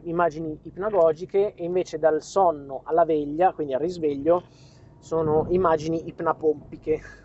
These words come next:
Ehm, sono sostanzialmente la stessa cosa. Io lo sfruttavo nei micro risvegli durante la notte soprattutto e qualche volta anche quando andavo a dormire la sera, quindi prestavo attenzione,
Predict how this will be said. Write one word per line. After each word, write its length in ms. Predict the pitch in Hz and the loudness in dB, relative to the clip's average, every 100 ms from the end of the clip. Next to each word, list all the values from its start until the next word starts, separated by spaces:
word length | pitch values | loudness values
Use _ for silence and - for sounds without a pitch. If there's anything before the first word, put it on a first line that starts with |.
| - - - - - _ - - - - - - | -20 -20 -20 -20 -20 _ -20 -20 -20 -20 -20 -6
Ehm, 1040 | 170 160 156 151 151 156 151 151 151 165 | 2 4 4 4 2 0 -6 -14 -14 -12
sono 200 | 175 208 | -2 -2
sostanzialmente 520 | 185 190 190 175 160 | -2 -8 -2 0 2
la 60 | 147 | 0
stessa 240 | 143 135 | -4 -8
cosa. 380 | 131 120 120 117 - _ _ - - - - | -4 -4 -4 -8 -10 _ _ -20 -20 -20 -12
Io 220 | 233 226 202 | 6 6 6
lo 120 | 185 | 0
sfruttavo 680 | - 233 - 208 208 220 202 | -4 -12 2 4 4 0 -4
nei 180 | 196 202 | -8 -6
micro 260 | 202 202 | -6 -2
risvegli 800 | 196 170 175 202 185 170 170 214 254 - - - - - | -2 -2 4 4 4 0 -4 -4 -6 -16 -20 -20 -20 -2
durante 340 | 175 170 156 | 0 0 2
la 80 | 160 | 2
notte 440 | 156 143 - 208 | 0 -4 -2 -2
soprattutto 680 | 220 233 147 - 151 - 226 | 0 -6 -8 -10 -10 4 4
e 120 | 220 196 | 6 0
qualche 260 | 214 233 | -2 2
volta 320 | 226 196 196 | 4 4 2
anche 300 | 196 185 185 | -4 -2 -6
quando 220 | 185 175 170 | -2 -2 2
andavo 220 | 170 170 | 2 2
a 40 | |
dormire 680 | 170 160 165 151 143 139 143 | 0 -2 -4 -2 -4 -6 -8
la 60 | 147 | -8
sera, 320 | - 156 143 | -2 -2 -2
quindi 320 | 165 160 151 - - - - | -6 -8 -10 -14 -16 -16 -6
prestavo 320 | 180 165 180 | -4 2 2
attenzione, 840 | 185 202 208 - 233 240 240 247 | 2 -4 -10 2 4 4 2 0